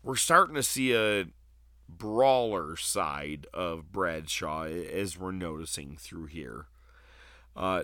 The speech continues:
a very slow man versus slow man came up next, which was Mark Henry versus Vader. Mark Henry gets the win. Up next, Kane, Mankind, and Paul Bearer, they hit the ring.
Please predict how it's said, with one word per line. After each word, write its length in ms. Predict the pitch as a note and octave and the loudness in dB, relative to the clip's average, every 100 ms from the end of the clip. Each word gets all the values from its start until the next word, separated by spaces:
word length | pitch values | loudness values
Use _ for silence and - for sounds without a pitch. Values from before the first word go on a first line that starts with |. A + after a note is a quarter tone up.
| - | 0
a 160 | B2+ | 0
very 640 | D3 A2 E3 E3+ C#3+ A#2 | 0 0 2 2 2 0
slow 560 | F#2 - - C3 C#3 B2+ | 2 2 2 2 4 4
man 420 | B2 B2 A#2+ A2+ | 4 2 2 0
versus 440 | G2 F#2+ F#2+ F#2+ F2 | -2 -4 -4 -4 -4
slow 320 | - A2+ A2 | -4 -2 -2
man 340 | G#2 G2+ G2 | 0 -2 -2
came 300 | F#2+ - G2+ | -4 -4 -2
up 160 | F#2+ - - - | -2 -2 -10 -8
next, 500 | F#2+ G2+ - - G2 | -4 -2 -4 -8 -6
which 220 | F#2 - | -8 -4
was 240 | F#2 F2 | -6 -6
Mark 320 | D#2+ F#2 G2+ - | -2 0 0 0
Henry 420 | G#2+ G#2+ F#2+ F#2 | -4 -4 -6 -8
versus 380 | D2+ E2+ E2+ - | -8 -8 -8 -6
Vader. 640 | F2+ G#2+ G#2+ G#2 G#2+ G#2+ - - - - | -2 0 0 0 -2 -4 -12 -20 -20 -16
Mark 360 | A2 D#3 D#3+ - | 6 8 8 6
Henry 580 | C3 B2+ A#2 A#2 A2+ - F2+ | 0 2 0 -2 -4 -8 -8
gets 300 | F#2+ G2+ - | -4 -2 -4
the 100 | G2 | -6
win. 480 | E2+ D2+ A#1 A1+ - - - - - - - - | -6 -8 -10 -14 -18 -20 -20 -20 -20 -20 -20 0
Up 220 | - D#3 D3+ | 4 6 6
next, 400 | D#3 - - - - - | 4 4 -4 -10 -16 -16
Kane, 600 | - B2+ C#3+ G#2 D2+ B1+ - | -4 0 0 -2 -6 -12 -8
Mankind, 800 | F#2+ A#2+ C3 A2+ A#2 G#2+ F#2+ F2+ | 2 4 4 0 2 2 2 -2
and 180 | F#2 F2+ | -6 -2
Paul 220 | A2+ A#2+ | 2 2
Bearer, 340 | A2 A2 G2+ | 2 0 0
they 240 | F2 F2+ F#2+ | 0 -2 -2
hit 240 | F2+ A#2+ | -2 -4
the 100 | F#2+ | -4
ring. 540 | F#2 A#2 G#2 C#2+ D#2 | -2 0 -2 -6 -12